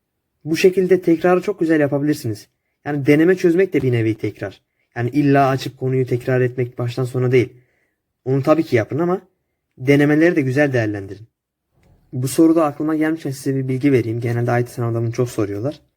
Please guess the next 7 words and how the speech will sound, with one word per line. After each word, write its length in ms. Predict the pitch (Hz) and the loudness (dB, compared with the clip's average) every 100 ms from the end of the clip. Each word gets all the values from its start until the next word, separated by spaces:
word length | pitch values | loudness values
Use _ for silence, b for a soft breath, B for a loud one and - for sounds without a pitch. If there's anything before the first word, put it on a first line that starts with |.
| - | -16
Bu 60 | 135 | -12
safra 420 | - 156 170 147 | -2 0 2 0
dediğimiz 340 | 139 156 175 | 2 2 0
zaman 240 | 147 120 139 _ _ _ _ _ _ _ _ _ | 0 -6 -8 _ _ _ _ _ _ _ _ _
yağların 640 | 123 120 117 117 120 147 147 _ _ _ _ _ _ _ _ _ _ _ _ _ _ _ _ _ | -2 0 2 0 0 -2 -8 _ _ _ _ _ _ _ _ _ _ _ _ _ _ _ _ _
kimyasal 760 | - 127 123 123 120 - 139 | -6 0 2 2 0 -2 -2
sindirimiyle 880 | 135 - 127 117 120 127 139 127 113 | -2 -4 -2 0 0 0 2 0 -2